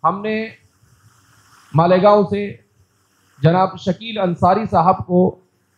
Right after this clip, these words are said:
ख़ास तौर पर मदऊ किया है। जनाब शकील अंसारी साहब ये वैसे तो मालेगांव के इंग्लिश ज़बान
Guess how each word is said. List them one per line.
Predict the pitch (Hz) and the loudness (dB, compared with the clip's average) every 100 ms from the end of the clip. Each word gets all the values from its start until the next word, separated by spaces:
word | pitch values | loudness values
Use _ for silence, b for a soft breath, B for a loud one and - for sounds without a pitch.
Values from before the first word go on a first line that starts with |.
| _ _ 160 | _ _ 0
ख़ास | 175 - | 0 2
तौर | 202 208 - | 4 4 2
पर | 170 | -2
मदऊ | 160 160 208 | 0 0 0
किया | 220 190 170 | -2 0 2
है। | 165 185 _ _ _ _ _ _ _ _ _ _ _ - | 2 -2 _ _ _ _ _ _ _ _ _ _ _ 2
जनाब | 165 190 190 - | 4 4 0 -8
शकील | 196 214 226 | -10 -8 -6
अंसारी | 208 - 202 220 | -4 0 0 0
साहब | 208 185 202 - - _ _ - | -4 0 0 -2 -12 _ _ -6
ये | 170 190 208 220 - _ _ | -2 0 0 -2 -8 _ _
वैसे | 156 175 208 208 | -2 0 0 -4
तो | 214 208 202 - _ _ _ _ _ _ _ _ _ _ _ _ - - - - - - - - - - - - - - - | 0 2 2 -2 _ _ _ _ _ _ _ _ _ _ _ _ -20 -20 -20 -20 -20 -20 -20 -20 -20 -20 -20 -20 -20 -8 4
मालेगांव | 156 175 185 208 214 | 4 6 4 4 4
के | 208 196 190 - - _ _ _ _ _ - _ - - - _ _ - _ _ - - - - | 0 -6 -6 -10 -20 _ _ _ _ _ -20 _ -20 -20 -20 _ _ -20 _ _ -20 -20 -20 2
इंग्लिश | 185 202 233 - - _ _ _ _ 131 | 2 4 0 -4 -8 _ _ _ _ -2
ज़बान | 135 170 202 - | 2 4 4 2